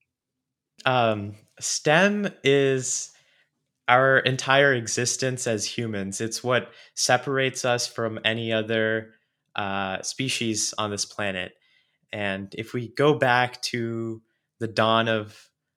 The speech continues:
of human simila-, civilization, I think it's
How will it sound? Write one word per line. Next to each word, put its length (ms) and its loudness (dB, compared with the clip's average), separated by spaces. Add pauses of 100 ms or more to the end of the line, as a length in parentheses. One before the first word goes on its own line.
(220)
of 320 -2
human 340 -4
simila-, 500 -2
civilization, 1120 2 (380)
I 80 0
think 260 -2
it's 220 0